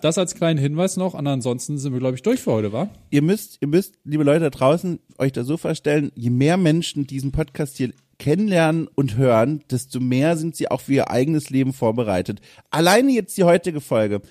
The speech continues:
Speaker 2: wie viele Menschen da draußen in ihrem Hotelzimmer jetzt sitzen vor der offenen Tür und sich fragen, "Verdammt nochmal, wie kann ich das sicherer machen?"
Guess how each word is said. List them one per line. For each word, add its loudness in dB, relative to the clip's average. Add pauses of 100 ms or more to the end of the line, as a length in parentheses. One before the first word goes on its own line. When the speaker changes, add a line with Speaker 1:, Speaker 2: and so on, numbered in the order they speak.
(220)
Speaker 2:
wie -4
viele -6
Menschen 0
da 2
draußen 2
in 0
ihrem 2
Hotelzimmer 0
jetzt 2
sitzen 0
vor 2
der 2
offenen 0
Tür 4
und 2
sich -4
fragen, 2 (340)
"Verdammt -10
nochmal, -6
wie -10
kann -4
ich -4
das -4
sicherer -4
machen?" -4